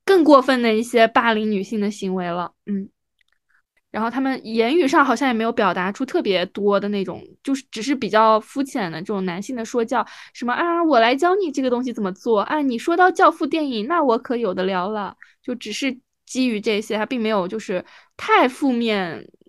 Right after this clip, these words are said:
这些男性的形象，我是觉得，嗯。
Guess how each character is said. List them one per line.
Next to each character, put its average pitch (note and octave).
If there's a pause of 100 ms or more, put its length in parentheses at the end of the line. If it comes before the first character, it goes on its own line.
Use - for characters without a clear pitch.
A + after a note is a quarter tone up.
(120)
这 A3
些 F#3+
男 F#3
性 G#3
的 G3
形 G3
象， F#3+
我 F#3+
是 G3
觉 - (100)
得， -
嗯。 G3